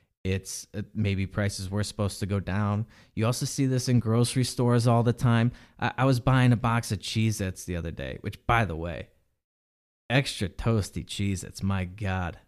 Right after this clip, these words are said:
are those things delicious. I had been calling for extra toasty Cheez-Its,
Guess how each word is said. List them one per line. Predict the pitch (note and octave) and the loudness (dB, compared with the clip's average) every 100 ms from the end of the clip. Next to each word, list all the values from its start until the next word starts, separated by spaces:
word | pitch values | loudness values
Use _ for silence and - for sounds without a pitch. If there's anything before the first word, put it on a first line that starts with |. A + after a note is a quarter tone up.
| _ | _
are | F#2+ F2+ | -10 -6
those | F2+ E2+ | -6 -6
things | - F#2 F2+ | -4 -4 -4
delicious. | - F2 E2+ - E2+ - _ _ | -8 -6 -6 -6 -10 -10 _ _
I | G#2+ | -4
had | B2+ B2+ | -2 2
been | B2 | 0
calling | - A#2+ A#2 A2+ | 2 2 4 2
for | G#2+ - | 0 -4
extra | G#2 - - | -4 -4 -6
toasty | G2 A2+ G2+ - F2+ | -2 2 0 0 -6
Cheez-Its, | - G2 F2 F2 - | -4 -4 -4 -8 -8